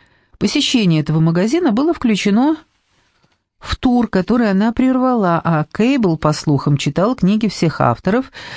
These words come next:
которые приезжали для автограф-сессии, вероятно, знал о её корнях на острове.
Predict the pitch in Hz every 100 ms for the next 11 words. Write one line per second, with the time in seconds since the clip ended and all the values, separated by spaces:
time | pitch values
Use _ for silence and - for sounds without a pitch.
0 | - - - 196 240 247 190 175 139 175
1 | 214 175 170 156 - 185 202 226 - 170
2 | 147 131 - 139 147 190 302 302 214 147
3 | 151 233 262 147 147 147 214 - 151 135
4 | 151 175 175 151 117 - - 110 110